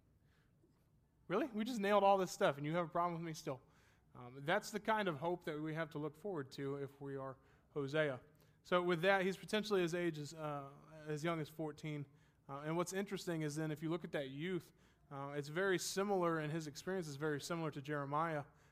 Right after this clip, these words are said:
uh, in his calling, and it marks a, a very quiet obedience, um, to the divine command is even, you know,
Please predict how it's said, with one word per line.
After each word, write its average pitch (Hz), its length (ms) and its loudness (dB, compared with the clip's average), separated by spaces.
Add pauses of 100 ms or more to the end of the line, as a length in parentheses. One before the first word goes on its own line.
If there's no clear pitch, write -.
(140)
uh, 139 220 -2
in 147 80 -2
his 165 200 -2
calling, 143 360 -2
and 151 80 -2
it 156 60 -4
marks 175 400 2 (880)
a, 147 220 -6
a - 20 -2
very 160 200 0
quiet 175 440 -2
obedience, 165 680 -6 (460)
um, 135 380 -8
to - 100 -4
the 160 100 0
divine 151 360 0
command 160 420 -4
is 143 120 -4
even, 147 340 -2 (300)
you 147 60 -10
know, 143 140 -6